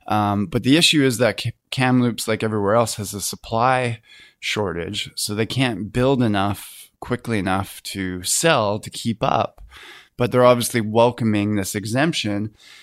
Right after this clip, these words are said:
And now Kelowna is complaining, saying, "We want out of these taxes as well," writing to the provincial government. The mayor has said that they want out of the spec tax specifically and also probably the foreign buyer's tax. So,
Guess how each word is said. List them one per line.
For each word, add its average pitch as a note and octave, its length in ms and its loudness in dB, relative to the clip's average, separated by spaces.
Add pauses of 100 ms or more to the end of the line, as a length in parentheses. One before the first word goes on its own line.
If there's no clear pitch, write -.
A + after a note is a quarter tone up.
(160)
And A#2+ 160 2
now B2+ 320 4
Kelowna C3 560 2
is B2+ 100 0
complaining, A2+ 720 0
saying, G#2 360 -2
"We B2+ 140 2
want B2 240 2
out A2+ 100 2
of G#2+ 80 0
these G#2 220 -4
taxes G2+ 560 -6
as G2+ 160 -6
well," A#2+ 600 0 (560)
writing A2+ 280 2
to G#2+ 100 0
the G2 420 2
provincial G#2 380 -4
government. B2 580 2
The G2 80 -4
mayor A2 380 0
has A2 180 -2
said G#2+ 300 0
that G#2 100 -2
they G#2 100 -2
want A2 280 0
out G2+ 80 0
of G2 40 0
the G2+ 80 0
spec - 380 -4
tax G#2 340 -4
specifically A2+ 840 -2
and G#2 120 0
also G2+ 380 -4
probably G2+ 420 -4
the F#2+ 100 -6
foreign F#2 320 -4
buyer's A2+ 380 -2
tax. G#2+ 440 -4
So, G#2 340 0